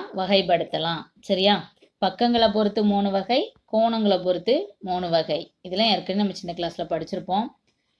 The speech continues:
ஏதேனும் ஒரு கோண அளவு தொண்ணூறு டிகிரியாக அமையும் முக்கோணம் தான் என்னதுன்னா செங்கோண முக்கோணம்.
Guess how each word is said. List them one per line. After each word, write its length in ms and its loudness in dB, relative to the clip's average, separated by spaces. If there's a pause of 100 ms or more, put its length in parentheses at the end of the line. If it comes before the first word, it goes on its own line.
(280)
ஏதேனும் 600 8
ஒரு 240 4
கோண 360 4
அளவு 320 2
தொண்ணூறு 440 2
டிகிரியாக 560 2 (360)
அமையும் 460 2
முக்கோணம் 500 0
தான் 140 2
என்னதுன்னா 300 2
செங்கோண 480 2
முக்கோணம். 460 -6